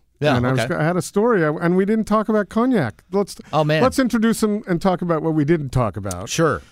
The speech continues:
Speaker 2: Uh,
Speaker 1: We're
Speaker 2: but
Speaker 1: talking about Adam Robinson, by the way.
Speaker 2: Adam Robinson
Speaker 1: Mm-hmm.
Speaker 2: of, of Deadshot, where Holdfa-, uh, part of,
Speaker 1: Hold-,
Speaker 2: uh,
Speaker 1: where
Speaker 2: uh,
Speaker 1: Holdfast takes place.
Speaker 2: Holdfast takes
Speaker 1: They
Speaker 2: place
Speaker 1: opened
Speaker 2: at
Speaker 1: up
Speaker 2: Fausse
Speaker 1: Deadshot.
Speaker 2: Piste, and that is, uh, with Will Preisch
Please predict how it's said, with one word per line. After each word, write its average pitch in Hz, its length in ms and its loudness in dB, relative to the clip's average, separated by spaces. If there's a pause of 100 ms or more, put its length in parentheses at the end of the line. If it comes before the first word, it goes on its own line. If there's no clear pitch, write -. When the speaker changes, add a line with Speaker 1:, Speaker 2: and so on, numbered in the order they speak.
(180)
Speaker 2:
Uh, 139 300 0
Speaker 1:
We're 139 80 -2
Speaker 2:
but 135 80 -6
Speaker 1:
talking 160 220 2
about 131 240 -2
Adam 120 280 -2
Robinson, 85 460 -4
by 73 160 -10
the - 80 -8
way. 67 180 -8
Speaker 2:
Adam 185 300 0
Robinson 180 560 0
Speaker 1:
Mm-hmm. 131 320 2
Speaker 2:
of, 135 300 0
of 117 80 -10
Deadshot, 156 640 2
where 131 220 -4
Holdfa-, 151 580 -4
uh, - 20 -6
part 147 260 -2
of, 135 160 -4 (720)
Speaker 1:
Hold-, 165 160 4
Speaker 2:
uh, 156 180 -4 (160)
Speaker 1:
where 143 160 2
Speaker 2:
uh, - 40 0
Speaker 1:
Holdfast 190 480 0
takes - 240 -4
place. 120 420 -4 (120)
Speaker 2:
Holdfast 160 640 0
takes 170 200 2
Speaker 1:
They - 60 -8
Speaker 2:
place 135 160 2 (100)
Speaker 1:
opened 139 120 2
Speaker 2:
at 135 80 2
Speaker 1:
up 160 100 4
Speaker 2:
Fausse 151 60 4
Speaker 1:
Deadshot. 147 280 2
Speaker 2:
Piste, - 260 -4 (100)
and 151 320 0
that 151 360 0
is, 147 280 0
uh, 135 320 0 (460)
with 139 380 0
Will 151 540 2 (180)
Preisch 180 420 2